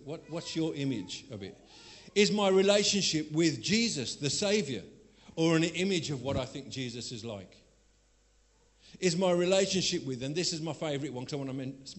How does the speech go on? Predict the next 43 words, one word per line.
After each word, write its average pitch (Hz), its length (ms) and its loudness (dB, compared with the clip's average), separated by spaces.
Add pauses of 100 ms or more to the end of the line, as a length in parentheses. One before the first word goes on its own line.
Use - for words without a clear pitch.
mention 127 260 -8
this 113 100 -10
for - 80 -12
a 110 40 -12
couple 113 200 -12
of 107 60 -8
minutes, 107 200 -10 (240)
is 160 120 0
my 185 160 2
relationship 190 720 4
with 156 200 0
the 160 80 -2
person 190 560 0
of 143 160 -6
the 143 100 0
Holy 143 260 -2
Spirit 135 520 -2 (320)
or 156 320 2
an, 139 220 0
an 143 140 2
image 160 320 2
of 120 120 -4
what 135 140 -8
the 127 80 -8
Holy 120 260 -6
Spirit 117 300 -8
is 117 140 -10
like? 107 380 -8 (840)
Tuesday 214 480 4
on 143 140 0
the 151 80 -4
prayer 175 280 0
meeting 139 380 -6
night, 113 260 -10
we 135 100 -8
were 139 140 -6
asking 156 400 -8
God 117 260 -8 (500)
what - 600 -10
two 180 220 -2
thousand 151 400 -4
and 139 140 -8
twenty-three 127 760 -10